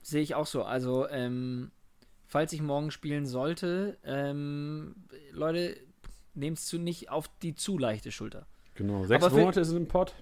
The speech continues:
Speaker 1: für, genau, ich wollte gerade nämlich sagen, äh, wir müssen es nochmal kurz erklären für die Leute, die den Datteldienstag ja vielleicht noch nicht kennen.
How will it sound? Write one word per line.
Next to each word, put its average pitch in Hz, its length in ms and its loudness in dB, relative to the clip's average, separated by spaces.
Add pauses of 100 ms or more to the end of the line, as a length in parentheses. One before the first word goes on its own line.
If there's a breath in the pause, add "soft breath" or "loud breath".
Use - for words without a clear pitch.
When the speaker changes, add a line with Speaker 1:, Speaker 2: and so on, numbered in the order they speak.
(180)
Speaker 1:
für, 170 200 -4
genau, 190 280 4
ich 147 80 0
wollte 156 120 2
gerade 160 100 4
nämlich 151 160 0
sagen, 165 340 0
äh, 139 120 -2
wir 139 80 -2
müssen 165 220 -4
es 151 60 -8
nochmal 160 160 -2
kurz 156 160 -4
erklären 165 320 -2
für 170 100 -6
die 147 100 -6
Leute, 147 240 0
die 143 100 -2
den 135 160 0
Datteldienstag 156 540 0
ja 143 80 -2
vielleicht 143 420 -2
noch - 160 -8
nicht 160 360 -2
kennen. 110 380 -6